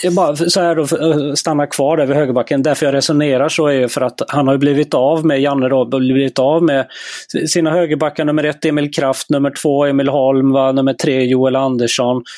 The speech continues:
Och så har han nu då Linus Wahlqvist då, som, eh, inte imponerade på mig i alla fall när han spelade där i I F K Norrköping innan han flyttade till Polen, va? Och sen så har han Kurtulus, som ju inte vill vara högerback egentligen, utan som väl mer är mittback i Hammarby.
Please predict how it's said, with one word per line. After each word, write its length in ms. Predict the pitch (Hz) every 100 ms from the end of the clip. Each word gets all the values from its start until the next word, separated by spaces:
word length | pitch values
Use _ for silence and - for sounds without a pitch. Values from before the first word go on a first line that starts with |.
| - -
Och 120 | 139
så 120 | 151
har 280 | 139 156 127
han 140 | 151
nu 160 | 175 156
då 100 | 147
Linus 380 | 139 135 135 -
Wahlqvist 440 | 143 135 131 -
då, 200 | - - -
som, 300 | - 139 135
eh, 840 | 131 _ _ - - - - -
inte 240 | 170 156 143
imponerade 560 | 139 147 180 170 156
på 140 | 139 165
mig 200 | 156 123
i 40 |
alla 100 | 151
fall 220 | 175 190
när 100 | 147
han 100 | 143
spelade 480 | 139 156 147 131 131
där 240 | 131 127 123
i 20 |
I 140 | 123
F 60 | 127
K 80 | -
Norrköping 680 | 135 135 135 131 120 147 160
innan 180 | 147 127
han 80 |
flyttade 480 | 123 139 - 123 127 123
till 200 | 131 127 - - _ -
Polen, 360 | 151 139 127 120
va? 180 | 123
Och 200 | 113 139 - -
sen 200 | 131 120
så 200 | 135 120
har 220 | 139 123
han 320 | 123 123 120 - - -
Kurtulus, 540 | 156 120 - 123 131
som 180 | 131 135
ju 160 | 131 135
inte 240 | 143 123
vill 180 | 123 120
vara 320 | 143 123 -
högerback 540 | 147 185 143 139 135 147
egentligen, 600 | 135 107 107 131 120 120
utan 240 | 117 127
som 220 | 120 123
väl 140 | 120 120
mer 180 | 120 113
är 80 |
mittback 460 | 113 120 - 107 -
i 140 | 110
Hammarby. 520 | 117 135 113 110 123